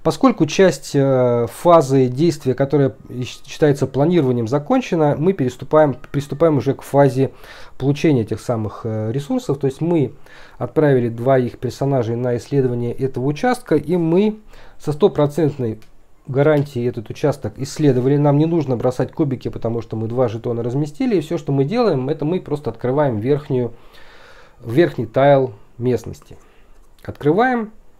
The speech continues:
и видим, что это горы. Видим, что на этой местности есть естественное укрытие. И если мы туда передвинемся, то нам не придется строить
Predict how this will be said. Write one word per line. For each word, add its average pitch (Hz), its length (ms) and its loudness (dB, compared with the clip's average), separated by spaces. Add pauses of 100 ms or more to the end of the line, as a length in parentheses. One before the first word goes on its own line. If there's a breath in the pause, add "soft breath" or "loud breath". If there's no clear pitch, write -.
(580)
и 139 80 0
видим, 139 280 2
что 143 140 -4
это 131 140 -2
горы. 202 420 0 (1040 loud breath)
Видим, 151 420 0
что 160 320 0
на 139 100 2
этой 160 220 0
местности 175 540 -2
есть 151 300 -4
естественное 143 680 -2
укрытие. 143 580 0
И 139 120 -6
если 160 260 -2
мы 151 160 -2
туда 151 260 0
передвинемся, 139 720 -2
то - 140 -6
нам 143 280 2
не 147 260 0
придется 143 540 -2
строить 135 640 -2